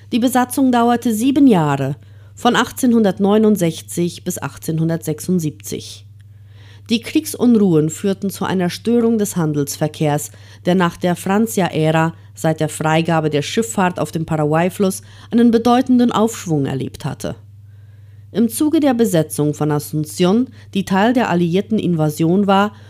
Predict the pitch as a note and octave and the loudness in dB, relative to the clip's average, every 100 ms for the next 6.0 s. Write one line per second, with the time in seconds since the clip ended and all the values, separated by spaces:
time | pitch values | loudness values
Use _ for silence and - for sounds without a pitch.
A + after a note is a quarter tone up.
0 | - - C#4+ C#4+ C4+ B3+ A#3 G3+ F3+ E3+ | -10 2 4 4 4 2 0 2 2 2
1 | E3 D#3 F3+ A3 A3 A#3 A3 A3 - G#3+ | 2 4 4 2 0 0 0 -2 -2 0
2 | B3+ C#4+ C4 C#4 C#4 C4+ A3 A3+ A3+ A#3+ | 2 0 0 2 0 2 0 2 0 -2
3 | A#3 A#3+ A#3+ A#3 G3 D#3+ - D3 E3 D#3 | 0 -2 2 4 4 2 -2 -4 -4 -2
4 | D#3 D3+ D3+ - D#3+ - - - - D#3+ | -2 -2 -4 -2 -2 -4 -18 -16 -2 0
5 | E3+ F#3 - F3 F3+ - C3 C#3 - - | 0 -2 -4 -2 -2 -4 -10 -10 -14 -16